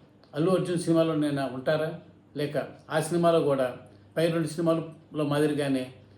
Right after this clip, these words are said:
ఉద్వాసం గురవుతారా అనేది చూడాల్సి ఉంది. అదే కనుక జరిగితే దీపిక వధు-, వరుసగా మూడు అత్యంత భారీ పాన్ ఇండియా ఫిల్మ్ నుంచి ఉద్వాసం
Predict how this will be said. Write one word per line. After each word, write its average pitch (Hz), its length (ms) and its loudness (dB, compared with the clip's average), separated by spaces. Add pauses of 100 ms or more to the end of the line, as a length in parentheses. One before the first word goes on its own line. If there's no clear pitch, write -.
(180)
ఉద్వాసం 156 480 0
గురవుతారా 156 380 0
అనేది 139 260 -2
చూడాల్సి 143 420 -2
ఉంది. 113 240 -8 (540)
అదే 151 200 0
కనుక 170 260 2
జరిగితే 151 360 0 (580)
దీపిక 180 320 0
వధు-, 139 340 -2
వరుసగా 151 420 -2 (800)
మూడు 156 200 4 (140)
అత్యంత 160 400 -2
భారీ 151 320 4 (280)
పాన్ 156 180 0
ఇండియా 160 220 0
ఫిల్మ్ 151 300 -4 (180)
నుంచి 131 240 -8 (540)
ఉద్వాసం 151 380 2